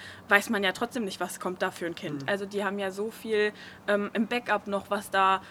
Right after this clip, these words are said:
Speaker 1: was man sich lernen, aneignen muss, was man lernen kann und, ähm, wie sich das halt so entwickelt und wie es fortschreitet. Also, ähm, ja,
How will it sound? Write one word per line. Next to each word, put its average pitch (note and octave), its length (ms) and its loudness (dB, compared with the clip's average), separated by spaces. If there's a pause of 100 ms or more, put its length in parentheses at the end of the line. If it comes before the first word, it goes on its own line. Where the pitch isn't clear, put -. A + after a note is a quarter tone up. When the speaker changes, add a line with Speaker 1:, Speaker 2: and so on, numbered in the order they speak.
Speaker 1:
was G#3 160 -2
man G#3 220 2
sich G#3 200 0
lernen, G#3+ 380 6
aneignen G3+ 460 -2
muss, G3+ 180 -6
was G3 160 -6
man G3+ 140 -2
lernen G3+ 340 4
kann G3+ 320 0
und, F#3+ 320 -4
ähm, F#3 380 -6
wie G3+ 80 -4
sich G3+ 180 -4
das F#3+ 180 -2
halt F#3+ 160 -2
so G3 60 -6
entwickelt G3+ 640 0
und F#3+ 80 -8
wie G#3 60 -6
es G3+ 180 -6
fortschreitet. G3 640 0
Also, F#3 320 0 (580)
ähm, F#3+ 240 -2 (100)
ja, G3 200 4